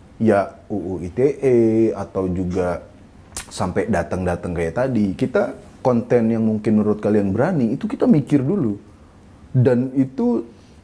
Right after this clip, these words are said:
lemba-, kita punya lembaga sensor sendiri. <laughs> Ya, maksudnya kita-kita sendiri yang maksudnya nonton. Kalaupun ada yang lepas tayang berbahaya, itu pasti karena kelewat dari saya.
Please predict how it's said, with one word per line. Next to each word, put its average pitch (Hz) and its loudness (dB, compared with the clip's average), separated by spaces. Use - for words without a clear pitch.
lemba-, 127 4
kita 160 0
punya 160 2
lembaga 113 4
sensor 101 0
sendiri. 104 0
<laughs> 196 -6
Ya, 104 -2
maksudnya 107 2
kita-kita 110 2
sendiri 123 4
yang 120 0
maksudnya 160 0
nonton. 190 0
Kalaupun 226 0
ada 139 2
yang 123 0
lepas - -4
tayang 117 2
berbahaya, 120 0
itu 214 -2
pasti - -4
karena 113 0
kelewat 113 2
dari 98 -2
saya. 78 -8